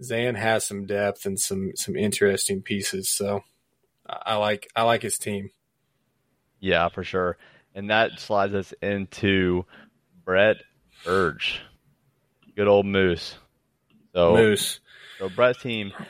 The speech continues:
Speaker 2: so me and him are competing for the worst team in the league. All right.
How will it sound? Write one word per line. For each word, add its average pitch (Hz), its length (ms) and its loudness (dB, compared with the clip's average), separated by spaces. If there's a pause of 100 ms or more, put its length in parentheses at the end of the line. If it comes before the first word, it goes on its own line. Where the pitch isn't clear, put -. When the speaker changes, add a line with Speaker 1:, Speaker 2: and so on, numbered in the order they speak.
(360)
Speaker 2:
so 110 100 4
me 117 180 2
and 143 80 4
him 135 120 4
are 127 100 4
competing 107 420 0
for 98 220 2
the 92 120 4
worst 92 240 4
team 95 120 -2
in 92 40 -4
the 87 80 -4
league. 82 300 0 (400)
All 87 80 -2
right. 85 260 2